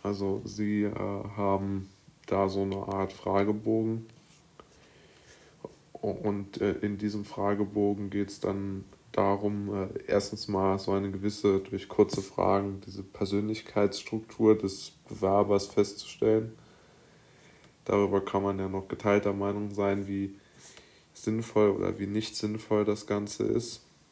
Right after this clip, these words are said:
Aber, und das <laughs> ist vermutlich noch der entscheidendere Vorteil oder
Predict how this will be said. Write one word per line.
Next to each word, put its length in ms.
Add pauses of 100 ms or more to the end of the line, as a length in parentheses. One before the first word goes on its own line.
(760)
Aber, 480
und 220
das 380 (440)
<laughs> 420
ist 220
vermutlich 760
noch 240
der 160
entscheidendere 720
Vorteil 580
oder 260